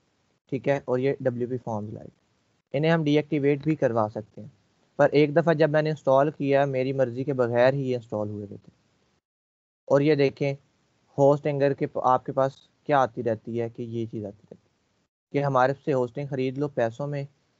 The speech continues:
जो कि अच्छी है, ये है, वो है, यानी कि अपने premium के लिए भी कहते रहते हैं और साथ साथ आपको ये भी कहते रहते हैं।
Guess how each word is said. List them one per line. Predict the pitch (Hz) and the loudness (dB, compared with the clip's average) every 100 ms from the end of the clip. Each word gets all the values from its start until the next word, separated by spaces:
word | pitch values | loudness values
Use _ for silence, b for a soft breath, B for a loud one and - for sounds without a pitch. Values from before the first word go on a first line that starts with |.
| - | -8
जो | 127 | -6
कि | 123 135 | -2 -4
अच्छी | - - 139 | -4 -6 -4
है, | 131 123 | -2 -2
ये | 123 127 | -2 -2
है, | 127 117 | -2 -2
वो | 113 113 | -2 -2
है, | 107 | -2
यानी | 120 143 | -2 0
कि | 147 | 0
अपने | 143 151 156 156 _ _ - | 0 -2 -4 -6 _ _ -2
premium | 139 139 151 | -2 0 -2
के | 165 165 | 0 0
लिए | 160 | 0
भी | 160 | 0
कहते | 151 139 147 | 4 2 4
रहते | 139 123 123 | 0 0 -4
हैं | 123 - _ _ _ _ - | -12 -16 _ _ _ _ -4
और | 131 | -4
साथ | - 135 139 | 2 4 4
साथ | 139 123 | 0 0
आपको | 117 117 117 | -2 -4 -8
ये | |
भी | 101 107 | -8 -10
कहते | 98 | -16
रहते | - | -20
हैं। | - | -20